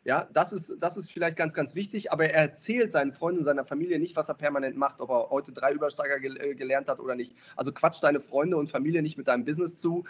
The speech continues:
sondern mach das mit deinen Gefährten und lerne von deinen Mentoren.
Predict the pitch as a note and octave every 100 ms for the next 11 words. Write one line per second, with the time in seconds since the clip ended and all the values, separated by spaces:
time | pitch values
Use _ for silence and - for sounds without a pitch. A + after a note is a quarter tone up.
0 | - - C#3+ D3 D3 C3+ - D3+ C3 C3+
1 | B2+ A#2+ - D3 D#3 D#3 B2 A#2+ C3 B2+
2 | A#2 A2 A2 G#2 G#2+ G2+